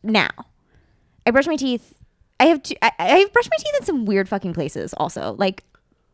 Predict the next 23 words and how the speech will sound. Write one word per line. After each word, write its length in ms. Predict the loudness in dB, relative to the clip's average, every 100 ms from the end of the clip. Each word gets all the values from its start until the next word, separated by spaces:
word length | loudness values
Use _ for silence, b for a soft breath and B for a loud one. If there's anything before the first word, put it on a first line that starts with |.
| _ -2
I 120 | 0
brush 180 | 2 0
my 100 | -2
teeth. 180 | -2 -2
I've, 140 | -2 -2
like, 140 | -4
car 220 | -4 -6
brushed 220 | -4 -6 -8
my 80 |
teeth. 220 | -14 -16 -20 b b b b b _
And 240 | 2 2 0 _ -2
I, 480 | 2 4 2 0 -4 -2
if 120 | 0
somebody 340 | 4 4 4
doesn't 160 | 2 2
brush 160 | -2 -2
their 120 | -4
teeth 360 | -2 -2 -2 -2
after 560 | 0 0 2 0 2 0 0
a 60 | 0
meal, 440 | 2 0 0 -4 _ _ _ _ -20 -20 0
I 480 | 6 6 6 4 0 -2
am 680 | -2 0 0 0 0 -2